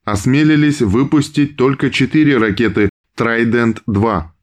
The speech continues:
общим весом чуть больше двести тридцать шесть тонн. До начала августовских событий в Москве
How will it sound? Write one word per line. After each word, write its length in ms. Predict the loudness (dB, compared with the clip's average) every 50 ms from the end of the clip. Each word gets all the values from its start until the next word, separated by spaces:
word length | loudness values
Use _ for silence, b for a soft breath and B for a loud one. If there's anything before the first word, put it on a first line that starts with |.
| _ _ -2
общим 360 | 0 0 0 0 0 0 2
весом 440 | 2 2 0 0 0 0 0 0 0
чуть 220 | 0 0 0 2
больше 380 | 2 2 0 0 0 -2 -2 -2
двести 480 | 0 0 0 -2 -2 -2 -4 -4 -2
тридцать 380 | 0 0 0 0 0 0 -2 0
шесть 280 | 0 0 -2 -2 -2
тонн. 320 | -2 0 0 0 0 -2 -6 _ _ _ _ _ _ _ _
До 160 | -6 -2 -2
начала 480 | 0 0 0 0 0 0 0 0 -2 -2
августовских 920 | -2 -2 -2 -2 0 0 -2 -2 -2 -4 -4 -4 -4 -4 -2 -2 -2 -2
событий 400 | -2 -2 0 0 0 0 0 0
в 40 | 0
Москве 520 | 0 0 0 -2 -2 0 0 0 0 -2